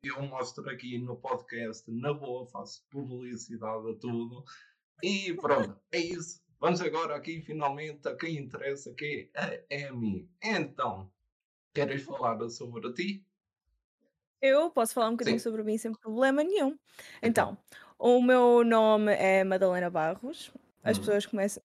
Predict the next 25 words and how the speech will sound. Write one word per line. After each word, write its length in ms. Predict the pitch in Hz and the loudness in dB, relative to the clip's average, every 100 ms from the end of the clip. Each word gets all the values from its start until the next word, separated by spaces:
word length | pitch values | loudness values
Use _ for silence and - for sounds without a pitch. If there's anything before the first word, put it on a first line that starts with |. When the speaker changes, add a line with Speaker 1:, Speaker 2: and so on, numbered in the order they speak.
| _ | _
Speaker 2:
conhecem 300 | 208 208 208 | 0 2 2
por 120 | 202 | 2
Emi 220 | 185 196 | 2 2
Saki, 460 | 226 185 185 - 262 | 2 2 0 0 2
mas 320 | 277 214 - | 2 2 -2
gostam 320 | - 202 202 190 | 2 2 2 0
mais 180 | 180 196 | 0 0
Speaker 1:
Uhum. 40 | |
Speaker 2:
de 40 | |
me 60 | 202 | -2
chamar 280 | 214 185 180 | 2 2 4
Emi, 440 | 190 185 196 247 339 | 4 4 4 2 4
e 60 | 233 | 4
eu 80 | |
também 220 | 214 214 214 | 6 4 2
prefiro, 460 | - - 208 196 | 0 4 6 6
Speaker 1:
Uhum. 160 | 208 208 | 2 0
Speaker 2:
porque 160 | 220 240 | 2 4
é 40 | |
mais 140 | 220 | 6
curtinho. 580 | - 269 254 220 202 247 - | 6 4 4 4 4 0 2
<laughs> 1300 | 381 - _ 113 - - - - - - - - - | 0 0 _ 0 0 -2 -14 -12 -10 -12 -16 -16 0
Custa 260 | - 302 311 | 2 6 6
menos. 540 | 285 247 240 285 - - - - - - | 8 6 6 2 -2 -12 -16 -16 -12 4
Ahm, 640 | 254 262 262 262 262 262 | 8 8 8 6 2 0